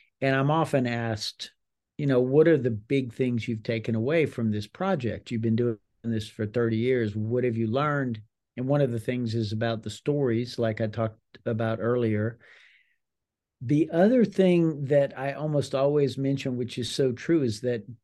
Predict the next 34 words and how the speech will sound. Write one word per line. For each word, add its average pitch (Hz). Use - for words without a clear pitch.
doing 202
this 165
all 143
the 147
time, 117
just 117
being 147
focused 143
on, 120
I 131
mean, 135
I 135
don't 185
drive 143
down 131
the 117
street 143
when 120
I'm 117
not 123
looking 123
for 120
somebody 117
on 117
the 113
corner, 113
because 123
it's 127
just 135
a -
part 120
of 117
my 117
routine. 113